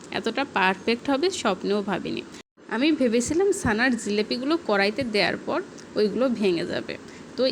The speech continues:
এই জন্য আমি আর শিরাটা আগেই করিনি। যখন দেখলাম ছানার জিলাপিগুলো ভেঙে যায়নি, তখন আমি পরবর্তীতে এক পাশে ছানার জিলাপি হচ্ছিল আর অন্য পাশে আমি শিরাটা করে নিচ্ছিলাম। এখানে আমি এক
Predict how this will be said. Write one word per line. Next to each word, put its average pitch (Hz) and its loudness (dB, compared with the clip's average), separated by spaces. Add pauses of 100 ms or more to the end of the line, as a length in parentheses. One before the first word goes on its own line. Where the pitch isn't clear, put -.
(160)
এই 214 4
জন্য 240 0 (120)
আমি 330 4 (140)
আর 277 2 (220)
শিরাটা 208 2
আগেই 214 2 (100)
করিনি। 180 2 (220)
যখন 202 2 (120)
দেখলাম 269 2 (140)
ছানার 214 2 (100)
জিলাপিগুলো 220 2 (140)
ভেঙে 190 2
যায়নি, 180 2 (440)
তখন 208 0
আমি 311 4 (140)
পরবর্তীতে 208 2 (260)
এক 202 0 (100)
পাশে 220 0 (120)
ছানার 214 0
জিলাপি 196 2
হচ্ছিল 285 -2 (220)
আর 226 4 (180)
অন্য 196 0 (120)
পাশে 214 -2
আমি 285 0 (160)
শিরাটা 202 0 (100)
করে 180 2
নিচ্ছিলাম। 170 -2 (440)
এখানে 240 2
আমি 339 4 (260)
এক 196 -4